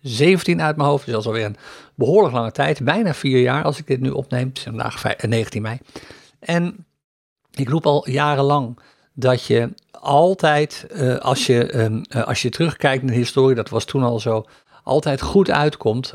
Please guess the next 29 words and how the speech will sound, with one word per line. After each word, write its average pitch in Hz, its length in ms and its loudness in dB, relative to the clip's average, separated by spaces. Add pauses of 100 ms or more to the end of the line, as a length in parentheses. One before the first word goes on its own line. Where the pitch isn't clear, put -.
als 139 200 -2
je 131 80 -2
niet 131 240 -2
gaat 120 220 -2
verkopen - 600 0
terwijl 113 260 -2
de 107 80 -6
prijs 117 360 -4
daalt. - 320 -4 (480)
Je 123 280 -4
verkoopt, 170 840 2 (200)
je 127 160 -2
koopt - 600 0
als 170 220 0
de 156 80 -2
prijs 139 360 2
daalt. 110 300 -2
Je - 140 -8
koopt 135 300 2
in 165 100 0
een 151 160 -2
dip 127 260 0 (360)
en 135 120 -2
je 127 140 4
verkoopt 110 560 0
als - 160 -4
de - 100 -2
prijs 107 320 -2
stijgt. - 400 -4